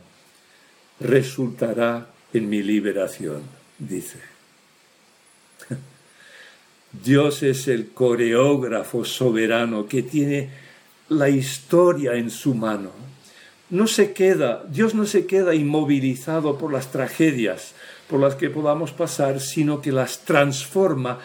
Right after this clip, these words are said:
en alguna bendición. Y de ahí que Pablo dice, "Regocijaos en el Señor siempre". Otra vez lo digo, regocijaos. Os dejo con algunas preguntas para investigar y pensar al leer la carta.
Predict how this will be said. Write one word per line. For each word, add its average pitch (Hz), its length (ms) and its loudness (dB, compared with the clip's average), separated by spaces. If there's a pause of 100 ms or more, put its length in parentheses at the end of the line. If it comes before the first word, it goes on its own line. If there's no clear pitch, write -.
(200)
en 147 120 4
alguna 139 420 2
bendición. 120 680 0
Y 107 120 0
de 104 200 2
ahí 131 260 2
que 135 140 -2
Pablo 127 400 2
dice, 107 520 -2 (200)
"Regocijaos 143 1200 2
en 131 100 0
el 117 160 0
Señor 120 480 -2
siempre". 107 640 -2
Otra 202 320 4
vez 185 240 4
lo 185 160 0
digo, 175 520 0 (760)
regocijaos. 113 1300 -2 (1500)
Os 139 160 2
dejo 208 320 4
con 175 140 0
algunas 147 340 0
preguntas 110 600 -2
para 101 440 0
investigar 117 840 2
y 127 80 -4
pensar 120 520 -2
al 104 240 -4
leer 107 200 0
la 104 180 -2
carta. - 460 -10